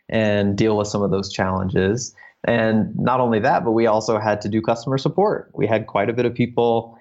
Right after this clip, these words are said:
emailing in every day with questions, feedback, feature requests.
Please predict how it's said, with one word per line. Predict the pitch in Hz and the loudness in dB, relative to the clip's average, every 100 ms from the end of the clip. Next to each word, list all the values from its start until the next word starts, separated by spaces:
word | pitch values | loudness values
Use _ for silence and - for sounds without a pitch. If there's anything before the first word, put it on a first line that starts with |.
| _ _ - | _ _ 0
emailing | 135 135 127 127 | 4 4 2 2
in | 117 | 2
every | 117 110 110 | 2 2 2
day | 110 110 | 4 4
with | 107 101 | 2 0
questions, | - 113 101 120 113 110 104 - - - - _ | -2 -2 -2 -2 0 0 -2 -6 -16 -20 -20 _
feedback, | 123 117 110 107 107 107 - | 0 2 2 2 2 0 -4
feature | 113 101 101 | -4 -2 -2
requests. | 101 - 101 98 98 - - | -4 -2 0 0 -2 -8 -10